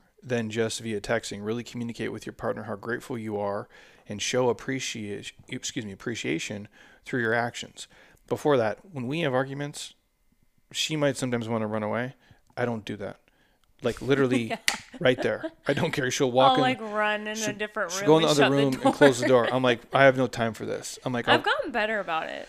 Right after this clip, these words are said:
Speaker 2: though.
Speaker 1: You have, yeah. I mean, I'll, ki-, I mean, I've never had to, like, kick the door down and break it, but I for surely would. 'Cause I'm like, "I'm not gonna sit here and waste, I'm not gonna leave, waste three hours, like, thinking about this. I'm not gonna go to sleep angry.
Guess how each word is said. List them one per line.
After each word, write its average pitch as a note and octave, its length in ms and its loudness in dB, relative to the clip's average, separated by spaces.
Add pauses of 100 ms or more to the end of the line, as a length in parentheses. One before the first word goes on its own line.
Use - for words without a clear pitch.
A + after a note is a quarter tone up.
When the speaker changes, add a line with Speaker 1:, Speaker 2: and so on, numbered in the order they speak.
Speaker 2:
though. A#2+ 180 -12 (140)
Speaker 1:
You D#3 120 4
have, D#3+ 500 2
yeah. C3+ 220 0 (280)
I - 40 -10
mean, C3 140 0
I'll, C#3 200 4
ki-, - 220 -10
I C#3 40 -8
mean, A#2+ 300 -4
I've D#3+ 120 0
never C#3 220 4
had B2+ 100 0
to, A#2+ 80 0
like, G#2+ 140 -2
kick - 180 -12
the A#2 100 -10
door A2+ 160 -2
down A#2 260 -4
and A2 100 -10
break A2+ 220 -4
it, D#3 160 -8
but B2 120 0
I A#2+ 80 0
for A#2 160 -8
surely A2 300 -2
would. G#2+ 280 -6
'Cause - 100 -12
I'm C#3 60 -8
like, B2+ 120 -4
"I'm C3 100 -6
not E3+ 180 -2
gonna E3+ 180 -6
sit - 260 -6
here G#2+ 340 -8 (240)
and A#2+ 120 -6
waste, A2+ 400 -4
I'm C#3 80 -4
not C3+ 120 -4
gonna E3 160 0
leave, A2+ 480 -6 (200)
waste B2+ 360 -6
three C#3+ 220 -2
hours, A2 560 -6 (460)
like, A#2 200 -4
thinking C3 340 -6
about G#2 300 -4
this. G#2+ 260 -6
I'm A#2+ 80 -8
not A#2 160 -2
gonna C#3+ 160 -6
go D#3 120 -2
to D#3+ 60 -6
sleep F3+ 300 -8
angry. A2+ 460 -6